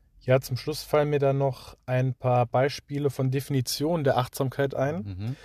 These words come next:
Speaker 1: Da hätten wir zum einen den emerierten Professor an der University, äh, von Massachusetts,
Speaker 2: Mhm.
Speaker 1: John Kabat-Zinn.
Speaker 2: Den kenn ich. Der
Speaker 1: Den
Speaker 2: ist, der
Speaker 1: kennst
Speaker 2: hat ja
Speaker 1: du.
Speaker 2: auch das, ähm, sogenannte M B S R gemacht. Das ist das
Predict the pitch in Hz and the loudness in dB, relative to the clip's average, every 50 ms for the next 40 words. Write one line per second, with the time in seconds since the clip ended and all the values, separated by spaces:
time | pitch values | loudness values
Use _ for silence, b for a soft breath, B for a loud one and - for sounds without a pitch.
0 | B B B B B B B - 131 123 143 151 - 165 156 143 - - 147 147 | B B B B B B B 2 4 4 4 4 2 0 -2 -2 -2 -6 -6 -6
1 | - 131 139 147 151 156 151 139 127 - 139 131 131 135 135 139 139 120 B B | -2 0 0 0 0 -2 -4 -6 -4 -2 0 0 2 2 2 2 0 0 B B
2 | B - _ - 143 160 170 165 151 - 160 160 165 - 160 127 - - 139 - | B -18 _ 0 2 2 4 2 0 0 0 -2 -2 -2 -6 -8 -2 -4 -4 -2
3 | - 170 170 - - 175 165 160 - - 139 139 139 135 127 135 143 147 139 131 | -2 -6 -6 0 4 6 6 6 4 2 0 2 2 2 2 0 -2 -2 -2 0
4 | 135 139 139 131 127 123 _ - - - 139 131 127 139 - _ _ _ _ _ | 0 0 0 -2 -4 -8 _ -14 -8 -6 -4 -2 -2 -4 -6 _ _ _ _ _
5 | _ _ _ _ _ _ _ - 123 120 120 117 117 117 117 117 113 - - 127 | _ _ _ _ _ _ _ 0 2 2 4 2 2 2 0 -2 -4 -2 0 2
6 | 123 127 131 127 - 131 123 - - 160 170 - - 220 233 - - - 110 101 | 4 4 2 2 0 -4 -6 -4 -4 -4 -4 2 2 2 2 2 -6 -10 -10 -10
7 | 92 95 117 131 b b b b b b b b b b b - _ _ _ _ | -8 -8 -8 -8 b b b b b b b b b b b -20 _ _ _ _
8 | _ _ _ - 117 135 139 151 156 - - 151 135 139 139 139 127 - - - | _ _ _ 0 4 4 4 4 4 4 4 4 6 6 2 2 0 -2 2 2
9 | 143 165 196 240 - _ _ _ - 123 139 127 - 120 110 95 85 - - - | 2 2 2 -4 -4 _ _ _ -2 -2 -2 0 0 0 0 0 -4 -8 -12 -16
10 | _ - 107 113 113 110 - - - 127 123 120 127 - 135 117 123 117 - - | _ 0 2 4 4 4 4 2 4 4 4 4 4 4 2 2 2 0 0 0
11 | 120 117 110 - - - - 117 113 113 110 107 107 110 110 110 104 - 117 123 | -2 -2 -2 -4 -10 -6 -4 -2 0 0 0 -2 -2 -2 -2 -4 -4 -4 -4 -4
12 | 117 110 110 110 - - - - 123 127 127 117 123 110 - 107 - - - 113 | -2 -2 -2 -4 -4 -6 -4 -2 0 0 2 0 0 -2 -4 -6 -6 -4 -2 -2
13 | 123 123 135 135 143 156 139 - 110 104 110 104 - 110 - | -2 0 -2 -4 -4 -6 -6 -8 -8 -6 -6 -6 -6 -6 -8